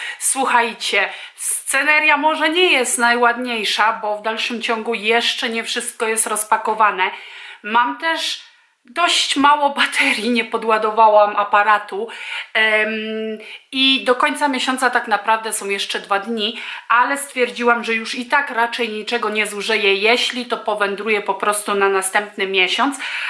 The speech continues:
a bardzo chciałabym, em, nagrać projekt Denko. Słuchajcie, tutaj znajdują się wszystkie produkty i będę je randomowo wyciągać, bez ładu i składu. Natomiast, em, są to produkty,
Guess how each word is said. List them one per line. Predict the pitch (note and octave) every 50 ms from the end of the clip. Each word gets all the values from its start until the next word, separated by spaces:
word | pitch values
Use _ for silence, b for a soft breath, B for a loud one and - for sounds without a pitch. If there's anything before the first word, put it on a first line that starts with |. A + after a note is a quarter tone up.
| B B -
a | D#4 D#4
bardzo | D#4 C4+ C4+ C#4 C#4 C4+ - C#4+ C4+
chciałabym, | - - - - A3 G#3+ A3 A3+ A3+ A3+ A3+ A3 G#3 G#3+ G#3+ A3 A3+ A#3 A#3 A#3+ B B B B B
em, | - A3 A3+ A3+ A3+ A3+ A#3 A3+ A#3+
nagrać | B3 B3+ - - B3+ - -
projekt | - - G#3+ G#3+ G#3+ A3 G#3+ G3+ F#3
Denko. | G3+ G3+ F#3+ F#3 F3+ F#3+ F#3+ F3
Słuchajcie, | - - C#4+ - B3 G#3 G3 G3 - G#3+ -
tutaj | - D4 D4 - D#4+ D4+ B3+
znajdują | C4 B3+ A#3+ A#3+ B3 B3+ C4 C4 B3
się | - - A3+
wszystkie | - - - C#4 - - - D#4+ D#4
produkty | - - C#4 C4+ - A#3+ F#3+ - - - A3 A#3
i | - - C4+ B3+
będę | A#3+ D4 D4 C#4 D4 D4
je | C#4 C4+
randomowo | C4+ C4+ C4 B3 B3 B3 A#3+ A#3+ A3+ A3+ A3+ A3
wyciągać, | A3 G#3 G3+ - - G3+ G3 G3 G#3 G#3 G#3+ G#3+ -
bez | - A#3 A3+ - A#3
ładu | A3+ A#3 A#3 A#3 A3+ A3
i | G#3
składu. | - - - - B3 G#3+ G3+ G3 - F#3+ A3+ A#3 B B B B B B B B B B B B
Natomiast, | A#3+ A#3+ C4 C4+ C#4 - C4+ D4+ D4 D4 C#4+ D4 C#4+ C#4+ C#4+ C#4+ C#4+ - - - - - - -
em, | B3 B3+ C4+ C4 C4 C4 C4 B3+ C4 C4 C4 C4+ B3+
są | - - D4 C#4+
to | D#4+ D#4
produkty, | D#4+ - D4 C4 G#3+ C4+ C4 - - - C#4+ C#4+ C#4 C#4+ D4